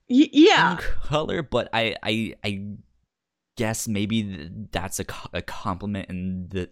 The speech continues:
Speaker 2: i-, in the sense that,
Speaker 1: Yeah.
Speaker 2: like, "Hey, this, this seems so authentic and so ge-, ge-, genuine that I can actually imagine this."
Speaker 1: Mm-hmm.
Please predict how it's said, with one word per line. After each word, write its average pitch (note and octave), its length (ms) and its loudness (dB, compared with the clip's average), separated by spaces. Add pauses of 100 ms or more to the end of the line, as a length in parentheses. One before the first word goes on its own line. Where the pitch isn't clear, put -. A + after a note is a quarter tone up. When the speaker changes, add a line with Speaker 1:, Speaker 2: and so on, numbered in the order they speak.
Speaker 2:
i-, F#2+ 200 -8
in F#2 280 -2
the F2+ 100 -4
sense D4+ 340 -2
that, - 20 -8
Speaker 1:
Yeah. F#4+ 140 0
Speaker 2:
like, - 220 -6
"Hey, E3+ 200 -2
this, A#2+ 340 -4 (380)
this E3 140 0
seems E3+ 340 -2
so A#2+ 280 0
authentic G2 680 -6
and F2+ 120 -10
so G2+ 200 -4
ge-, F#2 320 -6
ge-, F#2+ 360 -4 (160)
genuine F2+ 540 -4
that E2 120 -10
I C#3 100 -6
can D#3 140 -4
actually G2 500 -8
imagine F2+ 920 -6
this." - 400 -10 (560)
Speaker 1:
Mm-hmm. G3 520 -6